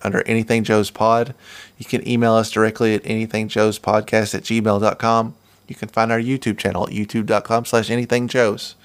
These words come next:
And we would love to hear from you. You can send in questions, comments, what you wanna see, what you wanna see more of, what you wanna see less of. Um,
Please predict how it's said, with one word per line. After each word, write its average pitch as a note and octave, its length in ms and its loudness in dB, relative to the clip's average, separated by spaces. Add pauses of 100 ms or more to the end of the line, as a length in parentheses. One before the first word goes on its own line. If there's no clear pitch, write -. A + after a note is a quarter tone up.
(440)
And G2+ 200 0
we A2 100 2
would A2+ 80 0
love A#2 180 2
to - 80 -4
hear A#2+ 200 2
from A2 180 -2
you. G2 400 -4
You A#2 80 -8
can A2 160 -6
send A2 260 -4
in G#2 80 -4
questions, B2 460 0
comments, A#2 640 2 (680)
what A2+ 220 -2
you G#2 540 0
wanna A#2 260 2
see, B2 640 0
what A2 320 -4
you A2 60 0
wanna G#2+ 120 0
see A2 160 -2
more G#2 320 2
of, A2+ 580 0 (120)
what - 240 -12
you G2+ 80 -2
wanna G#2+ 120 4
see B2+ 140 2
less A#2+ 300 2
of. - 400 -2 (140)
Um, G2 500 2